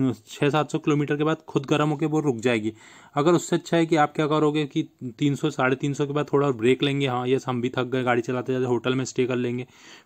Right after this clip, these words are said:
फिर थोड़ा देर चलाएंगे, फिर थोड़ा ऐसे करके चलाओगे तो आपका डेस्टिनेशन तो एक हज़ार किलोमीटर का ही है, but पहुंचने में बीच में थोड़ा ब्रेक लेना चाहिए कि यस उसमें टाइमिंग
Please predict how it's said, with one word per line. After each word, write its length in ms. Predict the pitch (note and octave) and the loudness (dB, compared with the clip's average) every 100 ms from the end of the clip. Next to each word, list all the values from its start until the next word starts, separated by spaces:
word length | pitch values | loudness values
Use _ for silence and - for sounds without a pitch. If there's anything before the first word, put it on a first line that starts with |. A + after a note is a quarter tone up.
| - | 0
फिर 100 | F3 | 4
थोड़ा 260 | F3 F3 | 6 6
देर 180 | E3 E3+ | 6 4
चलाएंगे, 360 | D#3 D#3+ D#3 D#3 | 4 2 2 0
फिर 120 | E3 | 0
थोड़ा 180 | D#3+ D#3+ | 2 2
ऐसे 200 | D#3 C#3 | 0 -2
करके 200 | E3 D#3 | -2 -2
चलाओगे 360 | D#3+ D3 C#3+ D#3 | -2 0 0 0
तो 100 | E3 | -2
आपका 240 | D3+ - | -2 -2
डेस्टिनेशन 640 | D#3+ A#2 - D3 D3+ E3 | -2 -4 -4 -6 -4 -6
तो 100 | E3 | -4
एक 180 | D#3+ D3+ | -4 -2
हज़ार 140 | D3+ D3 | -4 -2
किलोमीटर 440 | D#3 D3+ C#3+ D3 | 0 0 -2 -4
का 100 | D3 | -2
ही 80 | C3 | -4
है, 80 | A2 - - - - | -4 -16 -20 -8 -2
but 160 | G3+ - | -2 2
पहुंचने 320 | B2+ - D#3+ | 2 2 -2
में 120 | D#3+ | 0
बीच 180 | D3 D3 | 0 -2
में 60 | F3 | -2
थोड़ा 120 | F3 | 0
ब्रेक 320 | E3 F#3 G#3 D#3+ | 2 2 2 0
लेना 200 | D3 D3+ | -4 -4
चाहिए 160 | D#3 - | -8 0
कि 140 | E3+ | 0
यस 140 | D#3+ - | 0 -4
उसमें 220 | A#2+ D#3+ - | -10 -6 -4
टाइमिंग 320 | A#2+ B2+ | -2 0